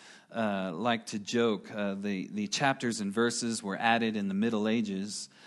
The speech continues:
uh, just to help things. And, uh, the joke is whoever it was, 'cause we don't know who it was, it might have even been a team of people,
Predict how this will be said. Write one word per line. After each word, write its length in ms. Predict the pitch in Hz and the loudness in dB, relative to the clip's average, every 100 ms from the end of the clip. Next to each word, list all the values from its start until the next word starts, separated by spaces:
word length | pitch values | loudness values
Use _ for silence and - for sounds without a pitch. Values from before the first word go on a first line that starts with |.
| - - | -20 -10
uh, 300 | 107 101 95 92 - - | -4 -2 -2 -6 -12 -8
just 280 | 127 127 - | -6 -4 -4
to 80 | 98 | -6
help 300 | 117 139 - | -4 -4 -4
things. 540 | 113 104 123 117 - - - - - | -4 -2 -2 -6 -12 -16 -20 -20 -10
And, 400 | 120 120 117 117 | -2 0 0 2
uh, 300 | 110 104 98 104 | 2 2 0 -4
the 140 | 113 117 | -4 -2
joke 380 | 117 127 143 139 | 2 2 4 2
is 320 | 117 110 - | 2 0 -2
whoever 440 | 131 135 131 127 117 | 2 6 6 6 4
it 100 | 101 | 4
was, 380 | 127 117 110 | 6 6 4
'cause 200 | - 113 | 0 -2
we 100 | 113 | -2
don't 180 | 110 104 | 0 0
know 160 | 107 107 | 0 0
who 120 | 107 | -2
it 60 | 90 | 0
was, 320 | 104 101 101 | 2 2 0
it 60 | |
might 220 | 110 131 123 | 2 4 4
have 180 | 113 | 2
even 260 | 120 120 107 | 0 2 2
been 140 | 107 | 2
a 80 | 98 | 0
team 280 | 101 117 113 | -2 -2 0
of 140 | 95 | -2
people, 440 | - 104 98 107 | -6 -8 -6 -8